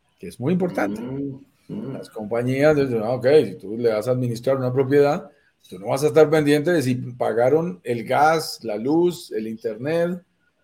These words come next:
Speaker 1: el
Speaker 2: El
Speaker 1: agua,
Speaker 2: agua.
Speaker 1: en tu propiedad que está en el Caribe, que está en otro país." Un administrador tiene que hacerse responsable de esas actividades para garantizar que tu departamento esté en óptimas condiciones.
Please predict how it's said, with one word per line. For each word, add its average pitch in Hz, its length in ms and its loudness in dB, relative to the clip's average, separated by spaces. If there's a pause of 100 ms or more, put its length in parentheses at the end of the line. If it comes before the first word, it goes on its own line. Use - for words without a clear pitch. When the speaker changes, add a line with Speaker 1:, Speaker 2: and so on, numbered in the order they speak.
(120)
Speaker 1:
el - 80 -18
Speaker 2:
El 110 100 -8
Speaker 1:
agua, 151 380 4
Speaker 2:
agua. 123 360 -6 (580)
Speaker 1:
en 143 240 -2
tu 151 180 0
propiedad 151 560 6
que 131 140 -8
está 92 340 -12
en 143 80 -4
el 190 140 -6
Caribe, 139 560 -2
que - 80 -20
está - 200 -18
en 104 60 -12
otro 120 260 -8
país." 107 560 -8 (260)
Un 92 140 -20
administrador 120 760 -6
tiene 104 180 -16
que 117 80 -12
hacerse 110 420 -6
responsable 127 1000 -8 (420)
de 101 380 -2
esas 101 280 -6
actividades 120 800 0
para 98 220 -8
garantizar 95 720 -12
que - 100 -10
tu 101 220 -12
departamento 95 560 -14
esté 120 160 -12
en 98 60 -12
óptimas 101 360 -12
condiciones. 110 680 -4